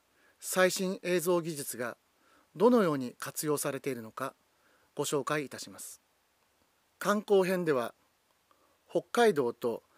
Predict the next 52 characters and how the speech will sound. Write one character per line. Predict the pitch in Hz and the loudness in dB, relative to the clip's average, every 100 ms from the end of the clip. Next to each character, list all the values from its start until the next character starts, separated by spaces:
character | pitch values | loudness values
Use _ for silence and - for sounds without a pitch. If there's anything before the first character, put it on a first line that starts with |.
| _ _ | _ _
長 | 151 160 208 | -2 2 2
崎 | 214 151 | 0 -4
の | 127 | -6
事 | 113 | -6
例 | 123 123 | -6 -8
に | 123 | -8
つ | - | -10
い | 117 | -10
て、 | - 104 - _ _ _ _ _ _ _ | -8 -12 -14 _ _ _ _ _ _ _
武 | 156 165 | -6 0
銀 | 208 | 0
地 | 196 214 | 0 0
域 | 160 - | -2 -2
経 | 165 165 | 0 2
済 | 170 156 | 2 2
研 | 170 156 | -2 -4
究 | 156 156 | -4 -4
所 | - | -2
の | 139 135 - | -4 -4 -4
研 | 147 139 | -4 -2
究 | 147 | -2
員 | 123 110 | -4 -6
が | 104 101 - - _ _ _ _ | -10 -12 -16 -20 _ _ _ _
現 | 143 190 156 | 0 0 0
地 | 135 | -4
を | 113 | -6
取 | - | -6
材 | 123 117 | -6 -6
し、 | - 110 - _ _ _ _ _ _ _ | -8 -10 -14 _ _ _ _ _ _ _
プ | - | 0
ロ | 190 | 2
ジ | 202 | 4
ェ | 220 | 2
ク | |
シ | - | 0
ョ | |
ン | 220 | 2
マ | 208 | 0
ッ | |
ピ | 208 180 | 0 -4
ン | 135 | -4
グ | 120 | -4
と | |
呼 | 113 | -6
ば | 113 | -6
れ | 110 | -8
る | 110 107 - _ _ _ _ _ _ _ | -10 -12 -16 _ _ _ _ _ _ _
映 | 180 190 | 6 6
像 | 190 175 | 6 4
活 | 180 - | 2 0
用 | 143 117 | -2 -2
で | 113 | -4